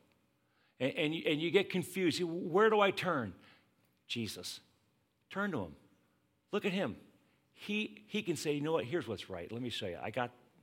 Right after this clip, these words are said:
this is how it goes." He will walk with you through it. See? And can I tell you this? That, you know, and Bud and I were talking about this this morning when we were praying for us today.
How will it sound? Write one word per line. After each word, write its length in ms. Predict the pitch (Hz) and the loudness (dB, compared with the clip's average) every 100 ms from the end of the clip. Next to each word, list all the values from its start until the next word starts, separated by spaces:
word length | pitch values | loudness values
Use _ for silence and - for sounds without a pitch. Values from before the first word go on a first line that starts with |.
| - | -8
this 160 | 131 113 | -6 -6
is 60 | 98 | -6
how 180 | 113 | -8
it 60 | 98 | -8
goes." 300 | 87 71 - _ _ _ _ _ _ _ _ | -14 -16 -20 _ _ _ _ _ _ _ _
He 360 | - - 202 208 | -16 -6 -2 0
will 180 | 170 143 | 0 2
walk 320 | 170 170 135 | 2 2 0
with 160 | 107 | -2
you 80 | 113 | -4
through 300 | - 143 143 | -6 -4 -4
it. 160 | 98 - - _ _ _ _ _ _ | -4 -10 -20 _ _ _ _ _ _
See? 340 | - 175 160 - - _ _ _ - - | -4 -4 -4 -12 -20 _ _ _ -20 -6
And 120 | 147 | -4
can 100 | 170 | 0
I 100 | 165 | 0
tell 200 | 151 214 | 0 2
you 120 | 220 | 2
this? 380 | 151 190 - - - _ _ - - _ _ - | 2 -2 -4 -10 -16 _ _ -20 -20 _ _ 0
That, 180 | 151 - - | 0 0 -8
you 80 | 147 | -2
know, 100 | 147 | 0
and 160 | 131 98 | 0 4
Bud 160 | 156 | 4
and 100 | 143 | 4
I 80 | 139 | 2
were 100 | 135 | 2
talking 300 | 117 147 135 | 2 -2 0
about 220 | 127 123 | 0 0
this 160 | 139 117 | -2 -2
this 240 | 113 - | -4 -4
morning 300 | 143 156 123 | -2 0 0
when 100 | 117 | 0
we 120 | 120 | 0
were 120 | 120 110 | 0 -2
praying 520 | - 143 147 123 101 | 0 2 2 0 -2
for 280 | - 107 98 | -4 -4 -4
us 200 | 95 - | -6 -10
today. 520 | - 95 95 95 | -12 -10 -8 -8